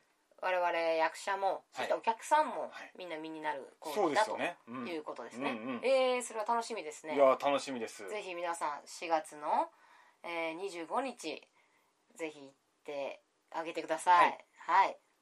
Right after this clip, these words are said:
Speaker 1: そして、次の情報行きましょうか。
Speaker 2: はい。はい。
Speaker 1: はい。次は、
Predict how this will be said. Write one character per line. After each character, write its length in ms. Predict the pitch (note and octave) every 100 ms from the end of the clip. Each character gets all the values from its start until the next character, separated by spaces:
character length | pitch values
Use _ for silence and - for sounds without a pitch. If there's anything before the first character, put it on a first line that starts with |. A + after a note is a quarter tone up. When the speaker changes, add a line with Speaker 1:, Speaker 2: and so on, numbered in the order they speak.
| _
Speaker 1:
そ 140 | - F3+
し 80 |
て、 320 | - A#3 - - _
次 1000 | - F#3 E3+ E3+ E3+ E3 D#3+ D#3+ D#3+ D#3 D3+
の 180 | C#3
情 200 | C#3+ E3
報 120 | F3+ D#3+
行 80 |
き 80 | D#3
ま 80 | F3
し 80 | G3
ょ 40 |
う 20 |
か。 160 | E3+ B2+
Speaker 2:
は 100 | -
い。 120 | D3 - _
は 100 | F#3
い。 0 |
Speaker 1:
は 40 | F3+
い。 100 | D#3+ _ _ _ _ _ _ _ -
次 280 | F#3+ F3 F3+
は、 260 | D#3+ D#3+